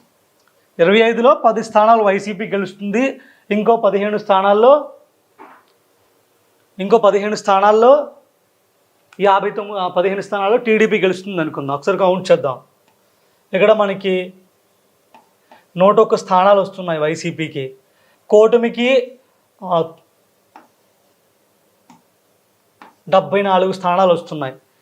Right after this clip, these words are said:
So, ఇది మ్యాజిక్ ఫిగర్ని దాటలేదు, మళ్ళీ ప్రతిపక్ష హోదాకే పరిమితం కాబోతుంది. సరే, ఇలా కూడా కాకుండా వైసీపీకి తొంభై ఒక్క సీట్లే వస్తాయి, ఉన్న పాతిక సీట్లు టైట్ ఫైట్లో కూడా, ఆ, బీజే, ఆ, కూటమే గెలుస్తుంది అనుకుందాం.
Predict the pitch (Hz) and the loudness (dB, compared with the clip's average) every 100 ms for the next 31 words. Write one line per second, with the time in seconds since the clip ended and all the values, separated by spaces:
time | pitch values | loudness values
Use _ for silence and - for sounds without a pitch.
0 | _ _ - 247 247 208 190 185 202 226 | _ _ 2 2 4 0 2 2 0 -4
1 | 220 202 208 196 170 170 208 214 220 277 | -2 -2 -2 0 2 2 0 -2 0 -4
2 | 277 190 220 196 196 190 202 208 202 196 | -2 -2 0 -2 -4 -2 -2 0 2 2
3 | 190 240 190 190 196 190 170 143 143 139 | 0 2 2 0 -4 -2 -2 -2 -8 -14
4 | 127 135 _ _ _ - 196 208 214 202 | -16 -18 _ _ _ -4 0 4 4 4
5 | 220 220 220 226 196 190 196 190 185 170 | 2 4 2 2 0 -2 -2 0 2 2
6 | - - _ - 180 196 214 220 226 247 | -2 -20 _ -2 0 0 -4 -4 -4 0
7 | 196 190 202 196 196 196 185 202 202 170 | 0 2 0 0 -2 -4 -2 2 2 2
8 | - 165 156 147 147 _ _ _ _ _ | -2 -2 -2 -8 -10 _ _ _ _ _
9 | _ _ _ _ 190 214 240 208 196 208 | _ _ _ _ 0 0 2 2 2 0
10 | 185 220 190 214 214 196 190 - 208 185 | -4 -8 -6 -6 0 0 0 0 0 0
11 | 202 196 220 208 - - 196 180 151 190 | 0 2 2 2 -4 -4 0 0 0 -2
12 | 202 - - _ - 185 - 208 202 202 | -2 -6 -12 _ -2 -2 2 2 2 2
13 | 185 196 196 196 175 156 175 139 | 2 0 -2 -6 -6 -6 -6 -6